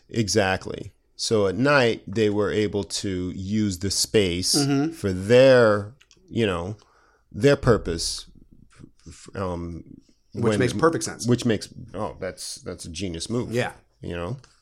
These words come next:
Speaker 1: And so you're leaning on your neighbors.
Speaker 2: Mm-hmm.
Speaker 1: You know, I s-, uh, so what my research has shown me is that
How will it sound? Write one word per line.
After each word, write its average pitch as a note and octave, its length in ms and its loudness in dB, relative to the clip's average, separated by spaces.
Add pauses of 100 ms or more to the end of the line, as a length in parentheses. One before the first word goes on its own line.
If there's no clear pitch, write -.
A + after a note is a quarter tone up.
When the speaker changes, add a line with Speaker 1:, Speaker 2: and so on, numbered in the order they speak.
(680)
Speaker 1:
And F#2 320 -4
so G2+ 220 0
you're G2+ 240 0
leaning A2+ 440 4
on G2+ 160 2
your G2 100 0
neighbors. A2 560 2
Speaker 2:
Mm-hmm. C3 440 -2
Speaker 1:
You F#2 120 -6
know, D#2 60 -4
I F#2+ 100 -2
s-, - 240 -4
uh, F2+ 240 -2
so F#2+ 200 -4
what F#2 180 -2
my F2+ 120 -6
research F#2 500 -4
has F2+ 100 -6
shown F2 320 -6
me F2 120 -8
is F2 240 -10
that F2 340 -6